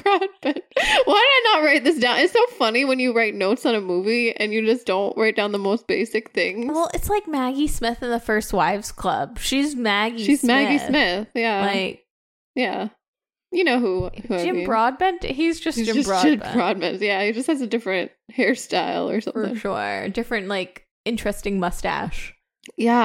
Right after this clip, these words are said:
Speaker 1: I love his mustache. It's wild. Um, <laughs>
Speaker 2: But Satine is, like, trying to seduce Christian.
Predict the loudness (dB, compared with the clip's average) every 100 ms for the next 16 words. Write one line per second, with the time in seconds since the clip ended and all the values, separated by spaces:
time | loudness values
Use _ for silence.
0 | 2 0 -2 -2 -2 -4 -4 -4 -4 -8
1 | -8 -10 -6 -2 -2 -4 -8 -10 -14 _
2 | -6 -2 0 0 0 -2 -6 -12 _ _
3 | _ -8 -4 -2 -2 -4 -8 -8 -8 -4
4 | -2 0 0 -2 -6 -4 -2 -2 -2 -4
5 | -4 -2 -2 -6 -6 -6 -6 -6 -4 -8
6 | -10